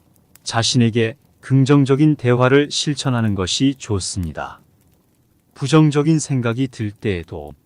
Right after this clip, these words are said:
긍정적인 자기 이야기를 전하고 자신을 격려하며 나아가야 합니다. 긍정적인 사고를 유지하기 위해서는 자신의 감정을 관리하는 것이 중요합니다. 부정적인 감정에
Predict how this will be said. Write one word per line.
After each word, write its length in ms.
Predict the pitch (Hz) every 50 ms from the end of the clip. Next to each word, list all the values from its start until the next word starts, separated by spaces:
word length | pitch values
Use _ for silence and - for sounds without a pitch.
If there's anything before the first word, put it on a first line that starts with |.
| _ _ _ _ _ _ -
긍정적인 760 | - 131 139 139 127 147 147 143 127 139 139 151 160 160 151
자기 440 | - - - 120 117 120 139 139 131
이야기를 460 | 123 123 120 117 104 127 135 135 131
전하고 560 | - - 110 98 90 85 85 - 92 85 80 - _ _ _ _ _ _
자신을 600 | - - - 110 107 - - 139 151 156 156 147 -
격려하며 840 | - - 120 120 123 123 123 113 107 101 104 110 113 110 110 - - - -
나아가야 580 | - 87 87 95 110 113 101 113 110 107 101
합니다. 520 | 82 76 71 69 69 - 67 65 - - - _ _ _ _ _ _ _ _ _ _ _ _ _ _ _ _ _ _
긍정적인 800 | - - 135 139 139 127 147 143 143 135 127 135 135 156 151 143
사고를 640 | - - 135 123 110 120 120 131 143 147 143 127 - _
유지하기 680 | 95 98 110 117 110 - 131 123 120 107 104 117 113 98
위해서는 640 | 90 92 95 92 - - 104 90 80 73 71 76 73 - _ _ _ _ _ _ _
자신의 500 | - - 117 120 - - 147 143 147 147
감정을 560 | - - 127 123 123 117 127 123 131 143 143
관리하는 580 | 139 - - 120 120 123 123 120 110 107 110 101
것이 440 | 95 92 92 - - 135 127 135 135 _
중요합니다. 880 | - - - 123 107 104 101 87 78 73 71 76 78 - 65 - - - - - _ _ _ _ _ _ _ _
부정적인 640 | - - 139 123 156 151 151 139 147 139 156 160 151
감정에 600 | 139 135 127 123 120 113 120 120 131 139 139 135